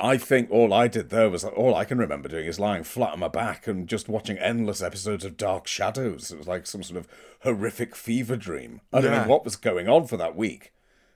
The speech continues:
Speaker 2: No.
Speaker 1: Very ill, that's all.
Speaker 2: Very ill.
Speaker 1: Uh, so there were, there, there was two weeks there.
Speaker 2: Right,
Speaker 1: And
Speaker 2: okay.
Speaker 1: then there'll have been a couple of others. Well, there was one two weeks ago 'cause of my tooth.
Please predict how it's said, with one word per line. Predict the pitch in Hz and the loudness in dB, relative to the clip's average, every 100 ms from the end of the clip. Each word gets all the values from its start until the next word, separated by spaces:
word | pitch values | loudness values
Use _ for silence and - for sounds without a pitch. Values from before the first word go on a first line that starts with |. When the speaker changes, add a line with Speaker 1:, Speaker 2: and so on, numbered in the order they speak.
| _ _ _ _ _ | _ _ _ _ _
Speaker 2:
No. | 85 | -2
Speaker 1:
Very | 107 123 92 85 | 4 4 4 4
ill, | 147 69 55 _ _ | 4 2 -4 _ _
that's | 95 - | -6 -6
all. | - | -4
Speaker 2:
Very | 127 123 117 | -2 0 -2
ill. | 110 98 - _ _ _ _ | -4 -6 -10 _ _ _ _
Speaker 1:
Uh, | 120 127 | 8 8
so | 117 143 | 8 4
there | 131 | 2
were, | 135 - | 0 0
there, | - | -2
there | 180 - 233 | -2 -2 0
was | 226 185 | 0 0
two | - 247 226 | 0 0 0
weeks | 175 151 - | -2 -4 -6
there. | 107 69 67 131 - _ | -4 -2 -2 -4 -8 _
Speaker 2:
Right, | - 120 95 | -12 -10 -2
Speaker 1:
And | 127 | 2
Speaker 2:
okay. | 139 | 4
Speaker 1:
then | 147 151 143 - _ _ _ - | 6 6 2 -10 _ _ _ 4
there'll | 523 330 | 6 6
have | - | 0
been | 113 78 | -6 -6
a | 78 | -10
couple | - 104 - - | -12 -12 -14 -18
of | - | -18
others. | - - - - _ _ _ _ _ _ - | -20 -20 -20 -20 _ _ _ _ _ _ 4
Well, | 202 | 6
there | 120 | 6
was | 120 | 6
one | 143 127 | 6 6
two | - 139 | 4 2
weeks | 131 175 151 | 2 0 0
ago | 76 113 | 2 2
'cause | 131 | 0
of | 143 | 0
my | 160 | 0
tooth. | - 359 - | 2 2 2